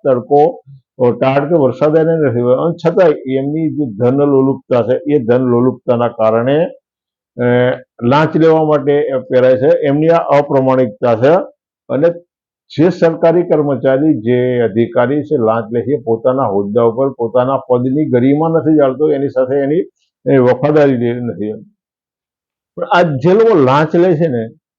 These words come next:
એ લાંચ લેનારા લોકો પણ, અ, લાંચ, પોતે લાંચ લેવાના અને બીજે જે કંઈક એમણે ગુનાઓ કર્યા હોય ને, એ, એના જે પાપ છે, એ પાપ ધોવા માટે વળી પાછા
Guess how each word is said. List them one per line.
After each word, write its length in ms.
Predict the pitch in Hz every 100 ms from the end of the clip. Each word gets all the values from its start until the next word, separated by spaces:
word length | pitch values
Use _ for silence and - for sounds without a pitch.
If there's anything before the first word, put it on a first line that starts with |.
| _ _ _ 160
એ 80 |
લાંચ 320 | 175 139 156 165
લેનારા 420 | 156 180 202 202
લોકો 560 | 160 151 156 190 196
પણ, 220 | 190 - 196 190 165 143 131 123 113 - _ _ _ -
અ, 120 | 110
લાંચ, 360 | 104 113 151 160 180 _
પોતે 280 | 139 135 175
લાંચ 420 | 117 117 139 156
લેવાના 480 | 147 143 139 147 165
અને 340 | 170 151 156
બીજે 340 | 143 123 135 147
જે 120 | 151
કંઈક 300 | 156 160 147 156
એમણે 220 | 151 151 151
ગુનાઓ 380 | 117 117 131 139
કર્યા 280 | 139 147 175
હોય 180 | 190 190
ને, 240 | 139 135
એ, 260 | 151 139 135
એના 140 | 151
જે 140 | 160
પાપ 440 | 175 - 120 123 123
છે, 300 | - 147 - 147
એ 20 |
પાપ 420 | - - 127 147
ધોવા 360 | 147 117 120 143
માટે 360 | 143 123 - 147
વળી 180 | 147 143
પાછા 540 | 135 113 139 160 277